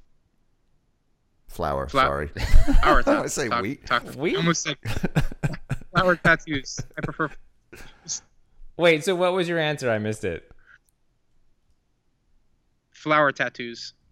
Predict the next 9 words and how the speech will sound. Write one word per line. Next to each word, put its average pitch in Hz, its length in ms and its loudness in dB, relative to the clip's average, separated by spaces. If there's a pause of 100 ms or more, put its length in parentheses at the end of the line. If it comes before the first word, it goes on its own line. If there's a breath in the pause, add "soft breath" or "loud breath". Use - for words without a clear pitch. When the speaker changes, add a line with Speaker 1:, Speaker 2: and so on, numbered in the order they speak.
(180)
Speaker 3:
Ooh, 113 720 -4
flower. 87 500 -8
Okay. 107 380 -6
Speaker 1:
Oh, 110 60 -12
Speaker 3:
All 110 240 -8
right. 76 240 -6 (280)
Speaker 1:
okay. 90 220 -12
Speaker 3:
All 90 60 -10
right. 82 240 -10